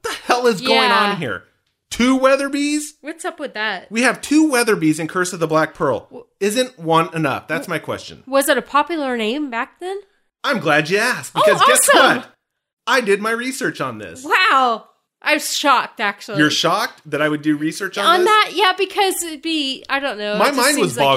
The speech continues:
Speaker 1: boggled. I
Speaker 2: would
Speaker 1: didn't know what the hell was
Speaker 2: Yeah.
Speaker 1: going on.
Speaker 2: Okay.
Speaker 1: 'Cause I thought two Weatherbys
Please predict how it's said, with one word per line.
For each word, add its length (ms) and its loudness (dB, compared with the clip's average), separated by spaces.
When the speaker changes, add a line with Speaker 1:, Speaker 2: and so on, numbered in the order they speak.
Speaker 1:
boggled. 120 2
I 40 6
Speaker 2:
would 80 4
Speaker 1:
didn't 120 -2
know 80 4
what 180 0
the 60 -8
hell 200 -2
was 100 -4
Speaker 2:
Yeah. 80 -2
Speaker 1:
going 180 0
on. 160 -6
Speaker 2:
Okay. 260 -8
Speaker 1:
'Cause 120 -2
I 80 4
thought 280 -2
two 220 2
Weatherbys 760 -4